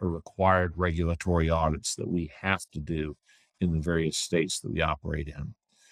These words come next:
So the majority of my audit hours, my staff are focused on regulatory compliance audits. That was a huge change. Whereas at FedEx,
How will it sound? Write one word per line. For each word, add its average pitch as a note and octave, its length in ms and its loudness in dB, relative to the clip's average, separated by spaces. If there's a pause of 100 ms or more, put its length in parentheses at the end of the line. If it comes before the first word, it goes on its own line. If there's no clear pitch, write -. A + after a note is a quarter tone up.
(180)
So F#2+ 220 2
the E2+ 100 2
majority A2 680 6
of G2+ 100 4
my G2+ 160 6
audit G2 400 2
hours, F#2+ 500 0
my E2+ 160 0
staff F2+ 580 2
are E2 100 -4
focused F2 500 -2
on E2 160 -2
regulatory F#2 720 0
compliance F#2 760 -2
audits. - 640 -2 (400)
That F#2+ 160 6
was F#2 120 2
a F2+ 60 0
huge G2+ 460 2
change. E2 580 -4 (340)
Whereas F2+ 280 4
at - 100 -6
FedEx, G#2 640 4